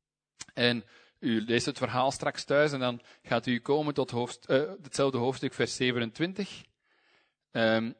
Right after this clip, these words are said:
en hij zegt daar: "Daniel antwoordde in tegenwoordigheid van de koning en zei: 'De verborgenheid die de koning vraagt, kunnen wijzen, bezweerders, magiërs en toekomstvoorspellers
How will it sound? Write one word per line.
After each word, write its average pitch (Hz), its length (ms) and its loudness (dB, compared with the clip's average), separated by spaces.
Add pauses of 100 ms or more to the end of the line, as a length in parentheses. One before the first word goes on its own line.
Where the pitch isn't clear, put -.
(400)
en 117 140 -8
hij 101 100 -8
zegt 117 220 -8
daar: 117 240 -6
"Daniel 175 500 2
antwoordde 175 580 -2
in 131 160 -6
tegenwoordigheid 135 720 2
van 120 120 -4
de 110 80 -2
koning 139 340 -6
en 101 100 -6
zei: 123 380 -4 (580)
'De 139 140 2
verborgenheid 156 720 2
die 131 100 -2
de - 140 -4
koning 139 400 -4
vraagt, 135 560 -6 (440)
kunnen 104 280 -2
wijzen, 143 640 -2
bezweerders, 120 760 -4
magiërs 120 720 -4 (280)
en 131 200 -6
toekomstvoorspellers 113 1040 -6